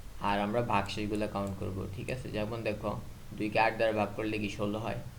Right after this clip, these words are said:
ভাগশেষ ওয়ান। দুইকে আট দ্বারা ভাগ করলে কি হয়? যে ফোর। আর ভাগশেষ জিরো।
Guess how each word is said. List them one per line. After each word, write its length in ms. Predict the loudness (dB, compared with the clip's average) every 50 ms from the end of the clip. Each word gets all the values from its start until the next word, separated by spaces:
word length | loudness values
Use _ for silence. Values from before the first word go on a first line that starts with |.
| -2
ভাগশেষ 500 | 0 2 2 2 0 -2 -4 -4 -4 -2
ওয়ান। 200 | 0 0 0 0 -2 -4 -6 -8 -10 -12 -12 -12 -12 -12 -12 -12 -12 -8 -4 -2
দুইকে 260 | 0 0 2 4 6
আট 160 | 6 6 4 4
দ্বারা 200 | 2 2 2 2
ভাগ 180 | 2 2 0 0 -2 -4
করলে 260 | -4 -2 -2 -2 -4 -4 -6 -8 -8 -10 -10 -10 -10 -10 -10 -12 -12 -12 -14 -14 -14 -14 -14 -14 -14 -14 -10 -6
কি 140 | -2 -2 0
হয়? 200 | 0 0 -2 -2 -4 -6 -8 -6 -4
যে 100 | -2 -2 -4 -2 -2
ফোর। 220 | 0 2 2 2 0 -4 -8 -10 -12 -12 -14 -14 -14 -16 -14 -14 -14 -12 -8
আর 120 | -6 -4 -4
ভাগশেষ 540 | -2 0 0 0 -2 -2 -2 -2 -2 -2 -2 -6 -8 -8 -8 -6 -6 -4
জিরো। 220 | -2 -2 -2 -2